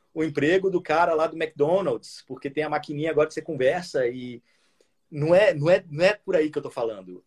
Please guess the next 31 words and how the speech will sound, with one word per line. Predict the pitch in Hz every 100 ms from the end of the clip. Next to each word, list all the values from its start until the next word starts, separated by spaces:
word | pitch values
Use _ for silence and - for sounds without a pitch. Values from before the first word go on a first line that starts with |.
| -
É | 127 139
de | 131 135
como | - 185 220
que | 180
você | 190 -
pode | 185 156 147
ser | 156
mais | 139 156 180
eficiente, | 180 - 156 156 185 202 _ _ -
produzindo | 156 139 139 160 151
melhor, | 147 123 127 175 - _ _
atendendo | 127 - 135 147 185
seu | - 185
cliente | 165 139 -
de | 135
uma | 131
maneira | 123 123 120
melhor, | 147 151 131 151 - _ _
sendo | - - 185 185
mais | 170 170
humano, | 165 135 147 151
pensando | 160 160 - 160 180
estrategicamente | - 165 156 139 - 131 131 160 -
e | 180
não | 165 170
fazendo | 180 180 170
algo | 156 -
que | -
seja | 165 170
mais | 143
braçal. | 143 - 101